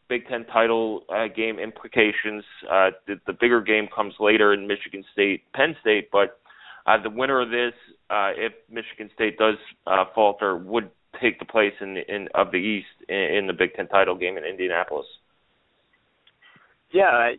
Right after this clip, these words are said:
Speaker 2: you know, it was surprising when, uh, when the announcements, the assignments came out. This was given the, uh, the noon slot on A B C,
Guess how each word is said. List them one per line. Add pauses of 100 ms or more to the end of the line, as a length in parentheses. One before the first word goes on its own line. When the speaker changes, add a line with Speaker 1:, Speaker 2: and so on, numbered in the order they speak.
Speaker 2:
you
know,
it
was (200)
surprising
when,
uh, (100)
when
the
announcements, (920)
the
assignments (100)
came
out. (120)
This (100)
was (100)
given
the,
uh, (800)
the (120)
noon (220)
slot
on
A
B (140)
C,